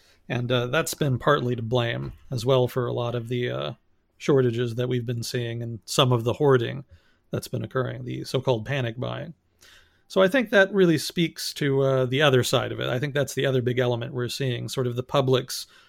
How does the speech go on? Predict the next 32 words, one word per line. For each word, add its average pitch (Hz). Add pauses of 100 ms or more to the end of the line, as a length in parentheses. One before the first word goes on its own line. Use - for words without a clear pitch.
(120)
uncertainty 123
and 123
in 123
turn 123
the 123
wild 127
range 123
of, 120
uh, 123 (400)
mixed 135
reactions 127
on 120
their 123
part. 123
And 127
we're 127 (100)
probably 165
not 135
done 127
seeing 117
that. 110
There's 120
probably 127
going 123
to 113
be 117
more 120
interesting 123 (480)
manifestations 123
going 117
forward. 123
But 120